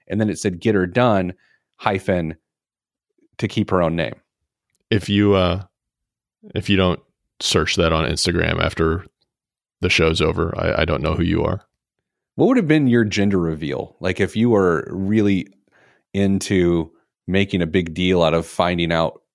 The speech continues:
Speaker 1: the gender of your child, what would you, what would have, what would it have been?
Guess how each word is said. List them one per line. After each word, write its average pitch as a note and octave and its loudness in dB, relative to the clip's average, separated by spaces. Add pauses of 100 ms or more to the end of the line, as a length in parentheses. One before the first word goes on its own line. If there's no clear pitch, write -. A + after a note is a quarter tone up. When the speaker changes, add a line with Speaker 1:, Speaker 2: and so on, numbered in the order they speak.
(160)
Speaker 1:
the D#2+ -2 (500)
gender F2 0
of D2+ -2
your C#2 -6
child, D2 -2 (600)
what G#2 2
would G#2 0
you, G2 0
what G#2+ 2
would A2 2
have, D#2+ -4
what G2+ 2
would F#2+ 0
it D#2 -4
have D2+ -10
been? C#2 -6